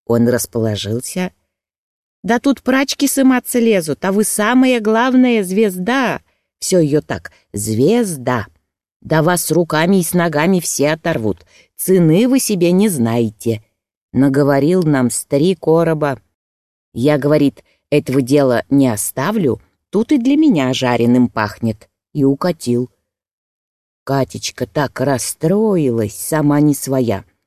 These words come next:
Вытащила свои портреты — и все перед зеркальцем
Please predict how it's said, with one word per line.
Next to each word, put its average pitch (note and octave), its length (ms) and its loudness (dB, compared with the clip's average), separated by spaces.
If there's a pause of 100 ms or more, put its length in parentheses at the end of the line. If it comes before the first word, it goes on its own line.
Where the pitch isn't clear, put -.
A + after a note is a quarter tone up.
(360)
Вытащила C#3 720 0
свои C3+ 380 -2
портреты — A#2 720 -6 (460)
и A3+ 380 2
все A#3 260 0
перед G#3+ 380 0
зеркальцем C#3 720 -4